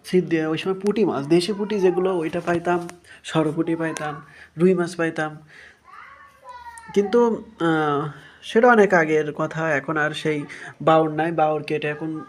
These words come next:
মানুষ ঘের বানিয়ে নিয়েছে, আহ, কেউ জমি ভ-, কেউ ভরাট করে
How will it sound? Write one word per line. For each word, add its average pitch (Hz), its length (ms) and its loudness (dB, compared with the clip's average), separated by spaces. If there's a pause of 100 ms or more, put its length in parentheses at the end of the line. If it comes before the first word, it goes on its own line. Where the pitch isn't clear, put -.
(120)
মানুষ 156 360 -6 (520)
ঘের 160 220 6
বানিয়ে 156 320 0
নিয়েছে, 156 480 -2 (480)
আহ, 143 460 -6 (280)
কেউ 160 200 2
জমি 156 260 -2
ভ-, 147 460 -4
কেউ 160 280 0 (420)
ভরাট 143 360 0
করে 147 380 -2